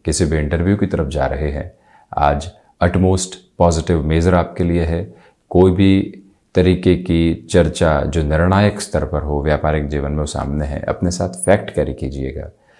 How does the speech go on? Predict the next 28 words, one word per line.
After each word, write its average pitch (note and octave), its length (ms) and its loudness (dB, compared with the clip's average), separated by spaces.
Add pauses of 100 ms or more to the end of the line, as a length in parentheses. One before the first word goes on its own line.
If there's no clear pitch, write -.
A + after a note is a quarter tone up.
(320)
कैसे F#2 340 4
कौन F2+ 260 2
सा F2+ 140 -2
कार्य E2 300 0
आप D#2+ 140 -2
पूरा D2 180 0
करेंगे, D2 640 -4
वो C#2+ 220 -2
रूपरेखा E2 600 2
बनाकर C#2+ 360 -4
चलिएगा। C2+ 580 -6 (520)
ये D#2 120 0
मूल E2 340 2
मंत्र D#2+ 480 -2 (380)
अपने F#2 320 2
साथ - 400 -4
में C#2 220 -6 (320)
स्थापित - 600 0
करने D2 320 -2
का D2+ 80 -4
प्रयत्न D2+ 400 -4
करने C#2+ 240 -4
की D2+ 120 -6
ज़रूरत C#2+ 540 -6 (520)
पूर्णतया D2+ 760 -6 (200)
रहेगी। C2+ 540 -8 (1300)
वृषभ G#2 360 4
राशि, D2+ 520 0